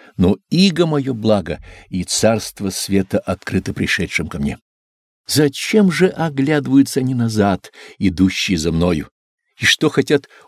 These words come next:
увидеть они в сумерках и мраке, оставленного позади? Путь со мною только вперед. Потому говорю: стремитесь. И пусть стремление это будет постоянным и постоянно напряженным,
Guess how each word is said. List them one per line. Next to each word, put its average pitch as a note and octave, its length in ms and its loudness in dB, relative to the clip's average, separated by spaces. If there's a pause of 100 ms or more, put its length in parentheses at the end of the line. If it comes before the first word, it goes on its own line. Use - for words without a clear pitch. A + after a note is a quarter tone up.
увидеть D3 500 2
они F#3 220 4
в - 80 -4
сумерках D#3+ 680 -2
и - 100 2
мраке, G#2+ 460 0 (180)
оставленного E2+ 800 -4
позади? C#2+ 440 -10 (680)
Путь A#2 300 4
со - 280 2
мною G2+ 440 2
только F#2 360 -8
вперед. - 500 -10 (1000)
Потому F2+ 360 0
говорю: F2+ 380 4
стремитесь. - 840 0 (680)
И F#2 120 2
пусть C3+ 340 4
стремление G2+ 640 2
это C#3 120 -6
будет C#3 280 -4
постоянным C#3+ 880 0 (320)
и - 60 -14
постоянно B2+ 520 2
напряженным, C3+ 720 2